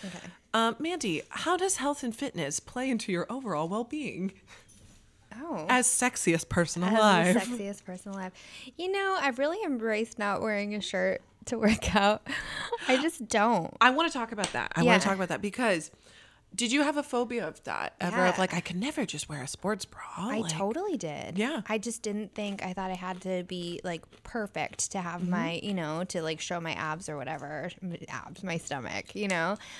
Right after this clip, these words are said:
Speaker 1: Um, and now I'm just kind of like, yeah, it's like that transition of, like, embracing who you are and where you're
Speaker 2: That's what's
Speaker 1: at.
Speaker 2: hot.
Speaker 1: And wearing a cute fucking outfit. And I don't wanna sweat in a big baggy t-shirt. I don't want, it feels cold and gross.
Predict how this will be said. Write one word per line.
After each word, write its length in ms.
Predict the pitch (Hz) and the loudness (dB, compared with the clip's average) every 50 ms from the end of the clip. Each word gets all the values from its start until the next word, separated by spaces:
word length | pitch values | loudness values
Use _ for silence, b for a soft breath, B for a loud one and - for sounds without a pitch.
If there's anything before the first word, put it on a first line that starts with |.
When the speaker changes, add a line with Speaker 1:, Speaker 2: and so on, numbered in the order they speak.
| B B B B B | B B B B B
Speaker 1:
Um, 300 | - 202 202 190 190 185 - - | 6 8 8 8 6 2 0 -2
and 120 | 196 196 | 0 0
now 180 | 185 185 190 214 | 2 4 4 4
I'm 100 | 214 196 | 2 0
just 120 | 190 - | -2 -2
kind 140 | - 190 190 | -4 -4 -4
of 60 | 175 | -2
like, 220 | 165 165 165 - _ _ - | -2 -2 -4 -4 _ _ -6
yeah, 300 | 196 254 277 330 311 - | -4 -4 -2 -2 -4 -8
it's 160 | - - - | -8 -8 -10
like 120 | 185 180 - | -10 -8 -6
that 160 | 190 180 - | -6 -8 -6
transition 480 | - - 196 180 185 214 208 - 233 185 | -6 -4 -4 -4 -2 -4 -4 -4 -4 -4
of, 80 | 175 175 | -2 -4
like, 160 | 175 170 - | -4 -4 -4
embracing 680 | 175 170 - 170 165 165 165 - 180 170 165 170 165 160 | -6 -4 -2 -2 -4 -4 -4 -4 -4 -4 -4 -4 -6 -4
who 120 | 160 185 | -4 -4
you 160 | 175 170 165 | -2 -2 -2
are 260 | 160 156 156 156 151 151 | -2 -2 0 0 0 -2
and 120 | 151 151 | -2 -2
where 100 | 147 147 | -4 -4
you're 180 | 147 143 143 - | -4 -4 -4 -2
Speaker 2:
That's 140 | - 143 139 | -2 -2 0
what's 120 | 139 160 | 0 0
Speaker 1:
at. 60 | 180 147 | 0 0
Speaker 2:
hot. 120 | 135 - B B B B B B B _ - | -2 -4 B B B B B B B _ -6
Speaker 1:
And 100 | 247 262 | -4 -2
wearing 220 | 294 302 302 302 | -2 -2 0 -2
a 60 | 294 285 | -2 -4
cute 240 | - 311 302 - - | -4 -4 -4 -2 -2
fucking 200 | 277 277 285 277 | -4 -2 -2 -2
outfit. 280 | 277 302 302 311 - | -2 -2 0 -2 -2
And 100 | 226 214 - - | -2 -4 -6 -4
I 100 | 226 233 | -4 -4
don't 160 | 254 247 247 | -4 -2 -4
wanna 180 | 247 247 269 | -4 -4 -4
sweat 280 | 254 - - 233 - - | -4 -4 -2 -4 -2 -2
in 80 | 214 214 | -4 -4
a 40 | |
big 160 | 196 214 202 190 | -4 -4 -6 -4
baggy 280 | 196 185 180 180 185 | -6 -6 -4 -4 -4
t-shirt. 340 | 180 202 190 180 - 165 - | -4 -6 -6 -6 -6 -6 -4
I 100 | - 190 | -4 -2
don't 180 | 202 220 208 - 202 | -2 -2 -4 -4 -4
want, 140 | 196 - - | -4 -4 -4
it 140 | 214 202 - | -4 -6 -4
feels 180 | - 233 220 | -4 -6 -6
cold 320 | - - - 202 202 214 233 - | -6 -6 -4 -4 -4 -4 -4 -6
and 100 | 202 180 | -6 -4
gross. 440 | - 185 180 185 208 - - - | -2 0 0 0 0 -2 -4 -6